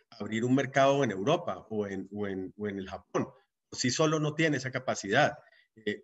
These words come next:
pero, pero un empresario sí lo puede hacer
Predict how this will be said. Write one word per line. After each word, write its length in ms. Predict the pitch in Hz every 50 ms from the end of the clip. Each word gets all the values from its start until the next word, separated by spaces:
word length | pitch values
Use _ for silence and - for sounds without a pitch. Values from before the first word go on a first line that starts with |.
| _ _ _
pero, 340 | - 113 110 110 - - - _
pero 140 | - 104 104
un 240 | 104 107 117 127 160
empresario 840 | 170 165 - 139 - 131 117 110 113 120 - - 131 151 151 151 - _ _ _ _ -
sí 120 | - 135
lo 160 | 139 165 170 -
puede 200 | 180 170 165 165
hacer 340 | 170 - 170 143 151 156